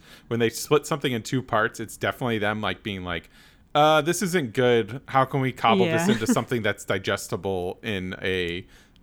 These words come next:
Speaker 1: a bingeable way?" Yeah. Um, okay.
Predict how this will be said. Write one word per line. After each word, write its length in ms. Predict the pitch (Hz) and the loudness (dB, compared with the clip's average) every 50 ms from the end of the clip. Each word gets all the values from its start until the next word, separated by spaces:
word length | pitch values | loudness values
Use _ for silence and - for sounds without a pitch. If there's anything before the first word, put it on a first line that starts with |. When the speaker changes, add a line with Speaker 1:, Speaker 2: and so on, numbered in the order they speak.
| _ _ _ _ _ - | _ _ _ _ _ -4
Speaker 1:
a 120 | 110 98 | -4 -4
bingeable 640 | 90 - 135 123 120 104 117 104 95 104 95 92 90 | -2 -2 -2 0 0 0 -2 -2 -2 0 0 0 0
way?" 480 | 90 95 92 87 82 78 76 82 104 107 _ _ - | 0 0 0 0 0 -2 -4 -6 -8 -12 _ _ -16
Yeah. 160 | - - - _ - | -16 -16 -14 _ 0
Um, 400 | 135 139 143 147 147 151 147 151 - - - | 2 4 4 4 2 0 -2 -4 -4 0 2
okay. 460 | 147 147 - - 110 95 82 78 85 | 2 2 2 2 0 0 0 -2 -6